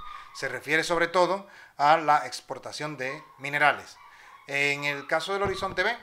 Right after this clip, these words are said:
ya es acumulación, lo que ocurre sobre todo es una acumulación de partículas minerales,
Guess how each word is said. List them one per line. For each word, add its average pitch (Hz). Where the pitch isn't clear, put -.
ya 151
es 151
acumulación, 143
lo 131
que 135
ocurre 156
sobre 160
todo 156
es 143
una 147
acumulación 131
de 139
partículas 131
minerales, 208